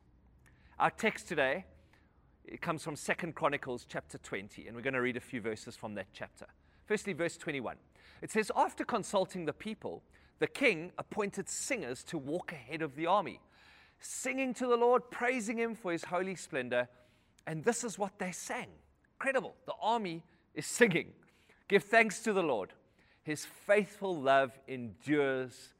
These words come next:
forever." Take note of the "give thanks to the Lord." It's vital to the story. He chose a spiritual response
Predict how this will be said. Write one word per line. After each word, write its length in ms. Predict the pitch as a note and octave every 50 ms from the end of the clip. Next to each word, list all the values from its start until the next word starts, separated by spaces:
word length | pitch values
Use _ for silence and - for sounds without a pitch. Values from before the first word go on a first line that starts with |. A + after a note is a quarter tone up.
| _ _ _ _ _ _ _
forever." 680 | - - - - C3+ A#2+ - - B2+ B2 G2 G2+ F#2+ F#2+
Take 280 | - - F3+ F3 -
note 280 | D#3+ E3+ E3+ F3 - F3+
of 100 | D3+ B2
the 80 | C3+ B2+
"give 220 | - D3 C#3 -
thanks 500 | - - - - - F3+ F3 D3 - -
to 140 | - E3 C3+
the 100 | B2 A2+
Lord." 420 | G#2 F#2+ E2 D#2 E2+ A#2+ - A#2+ -
It's 160 | - - - -
vital 720 | G2 G2 G2 G#2 D3 D#3 E3+ - D#3+ C#3 B2+ B2+ B2 _ _ _ _ _ _ _ _ _ _ _ _ -
to 140 | - - C3
the 140 | A#2+ B2+ -
story. 480 | - - - D3+ C3 A#2+ G2 C2 G#1+ - - _ _ _ _ _ _ _ _ _ _ _ _ _ _ _ _ _ _ _ _ - _ _ _ _ _ _ _ _ _ _
He 380 | - - - - G3+ A#3 A#3+
chose 520 | A#3 - - D#3 A2 F#2+ G#2 B2+ C3+ - - _ -
a 160 | D3 D#3 D3
spiritual 1000 | C3+ - - - - - - - - _ - C4 B3+ B3+ B3 - - - G#3+ F#3
response 920 | E3+ D#3+ D3 - - - - E3 G#2+ E2+ G2+ C3+ - - - - - -